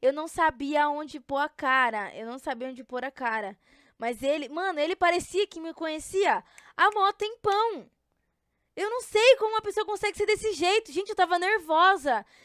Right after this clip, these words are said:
Gente, eu tava assim, ó. Eu tava assim, ó. Eu ria e tal, eu achava engraçado. Mas eu tava com muita vergonha, muita vergonha.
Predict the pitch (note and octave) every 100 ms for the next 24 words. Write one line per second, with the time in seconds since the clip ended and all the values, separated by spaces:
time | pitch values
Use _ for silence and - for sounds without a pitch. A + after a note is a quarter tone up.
0 | _ E4+ E4+ D#4+ C#4+ E4+ - E4 C#4+ A3
1 | F#3 F#3 _ _ _ _ _ _ _ _
2 | _ _ - C4 D4 - C4 A3+ G#3 B3+
3 | C4 B3 D#4+ E4+ C#4+ B3 C4+ D4 B3+ C4
4 | C#4 B3+ B3+ A#3+ A3+ C#4 D4 F4 A#3+ G3+
5 | _ _ _ - E4+ G4 F#4 F#4+ F4+ G#4
6 | F#4+ F#4+ G4 F4+ E4+ E4+ C#4 C4 A3 F#3
7 | G3 A#3 D4+ F4+ E4+ D#4 D4+ C#4 A#3+ A3
8 | F#3+ F#3+